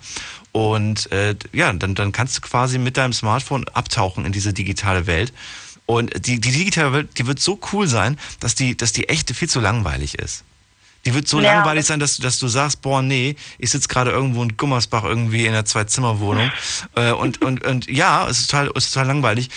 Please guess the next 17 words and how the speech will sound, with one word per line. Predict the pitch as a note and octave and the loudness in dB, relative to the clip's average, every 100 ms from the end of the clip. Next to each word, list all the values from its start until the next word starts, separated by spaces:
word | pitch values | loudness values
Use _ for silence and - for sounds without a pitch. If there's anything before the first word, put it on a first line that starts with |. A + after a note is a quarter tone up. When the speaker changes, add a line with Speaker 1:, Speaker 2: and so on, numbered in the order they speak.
| - - | -10 -2
Speaker 1:
Aber | B2 | 0
wenn | B2+ | 0
ich | C#3+ | 0
die | B2+ | -2
Brille | B2+ D3+ A2 | 0 2 2
an-, | C#3+ - | 0 0
aufsetze, | C#3+ C#3+ A2+ - C#3 | -2 -2 -2 0 0
dann | A2+ | 0
sitze | C3 - | 0 -2
ich | C3+ | -2
mit | A#2+ A2+ | -2 2
meinen | A#2 A#2 | 2 2
Freunden | A2 - B2+ C3+ | 0 0 0 0
auf | A#2 G#2+ | 0 0
den | A#2 G#2 | 0 0
Hollywood | B2 A#2+ G2+ - | 0 0 0 0
Hills. | B2 G2 E2 | 0 0 0